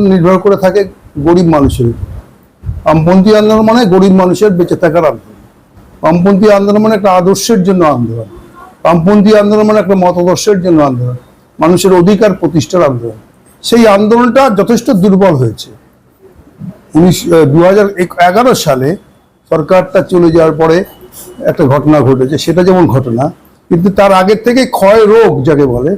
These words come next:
বামপন্থী আন্দোলনের মধ্যেকার ক্ষয় রোগ, বামপন্থী মানে যারা খ-, সরকারের ক্ষমতায় ছিল তাদের কথা বলছি, বামফ্রন্ট কথা বলতে পারেন, যে একটা ক্ষয় রোগ ধরেছিল।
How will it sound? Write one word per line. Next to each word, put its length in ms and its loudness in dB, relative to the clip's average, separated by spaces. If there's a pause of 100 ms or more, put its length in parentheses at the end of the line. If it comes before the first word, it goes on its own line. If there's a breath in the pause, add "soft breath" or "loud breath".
(440)
বামপন্থী 540 0
আন্দোলনের 580 2
মধ্যেকার 520 0
ক্ষয় 240 2
রোগ, 140 0
বামপন্থী 460 0
মানে 140 0
যারা 180 2 (160)
খ-, 220 -20
সরকারের 500 -4
ক্ষমতায় 520 -2
ছিল 200 -2 (480)
তাদের 240 2
কথা 220 0
বলছি, 360 -6 (580)
বামফ্রন্ট 440 0 (220)
কথা 200 -4
বলতে 280 -4
পারেন, 220 -10 (720)
যে 140 4 (200)
একটা 320 0
ক্ষয় 320 0
রোগ 240 2
ধরেছিল। 440 -2